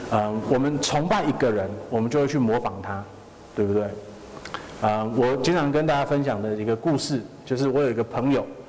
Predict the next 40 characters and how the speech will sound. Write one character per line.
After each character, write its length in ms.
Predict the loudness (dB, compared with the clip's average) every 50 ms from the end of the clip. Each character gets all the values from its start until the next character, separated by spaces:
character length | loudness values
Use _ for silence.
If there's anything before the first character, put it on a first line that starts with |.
| -18 -20 -20 -20 -20 -10 -4
他 260 | -2 0 2 2 2
明 200 | 2 2 2 2
明 440 | 2 2 2 2 2 0 0 -2 -4 -2
一 80 | -2 0
百 160 | 0 2 2
八 220 | 2 2 0 0 0
十 160 | -2 -6 -8 -4
多， 260 | -2 0 2 2 0 -2 -4 -12 -16 -18 -18 -20 -20 -20 -20 -20 -18 -18 -18 -10 -4 -2
嗯， 480 | 0 0 0 0 -2 -2 -2 -2 -4 -4 0
所 140 | 0 2 2
以 40 |
在 140 | 4 2 2
台 240 | 2 2 2 2 2
湾 180 | 2 2 0 0
打 200 | 0 0 0 2
篮 200 | 0 0 -2 -2
球 200 | -2 -2 0 0
的 80 | 0
话， 280 | 0 2 2 0 0 -2 -4
他 160 | -4 -4 -4
是， 500 | -4 -4 -4 -2 -2 0 0 0 -2 -4 -6 -10 -14 -18 -20 -20 -20 -20 -10 -4
就 120 | 0 2
是 140 | 2 2 2
很 200 | 2 0 0 0
吃 220 | 0 0 0 0
香 280 | 2 2 0 0 0 -2
的。 120 | -4 -4 -6 -8 -12 -16 -18 -20 -20 -20 -20 -20 -20 -20 -20 -20 -18 -18 -18 -18 -16 -14 -12 -12 -10 -10 -10 -10 -10 -8 -8 -4 0
可 100 | 0 2
是 140 | 2 4 4
呢， 160 | 4 4 2
他 260 | 2 2 0 2 2 2
的， 360 | 2 2 4 4 4 4 2 2
他 140 | 0 2 2
的 80 | 2 2
偶 180 | 2 0 0
像 260 | 0 0 0 0 -2
是 260 | -2 -2 -2 0 2 2
Michael 300 | 2 2 0 0 -2 0
Jordan， 320 | 0 2 2 2 0 -2 -8 -12 -16 -18 -18 -20 -20 -20 -20 -20 -20 -18 -18 -18 -18 -16 -6 -2
他 260 | 0 0 0 0